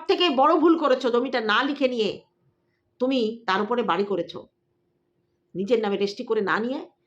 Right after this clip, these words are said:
তুমি বাড়ি করেছো। এখন যদি ওরা সত্যি সত্যি তোমার কাছে ভাগ চায় ওই বাড়ির,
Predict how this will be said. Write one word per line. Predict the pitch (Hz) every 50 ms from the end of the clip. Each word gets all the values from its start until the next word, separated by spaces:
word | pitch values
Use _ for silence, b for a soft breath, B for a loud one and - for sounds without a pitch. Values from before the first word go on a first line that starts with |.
| _ _ _ -
তুমি | 196 190
বাড়ি | 185 185 175 185
করেছো। | 180 185 160 160 151 - 160 - - - _ _ _ _ b b b b b b b b b
এখন | - 156 - - 269 247
যদি | 254 240 240
ওরা | 240 202 214 214
সত্যি | 202 - - 226 - - 330
সত্যি | - - 311 311 -
তোমার | - - 214 214 208
কাছে | - 196 -
ভাগ | 196 - - 175 - - -
চায় | 214 180 190 185
ওই | 180 180 165
বাড়ির, | 170 160 160 147 143 -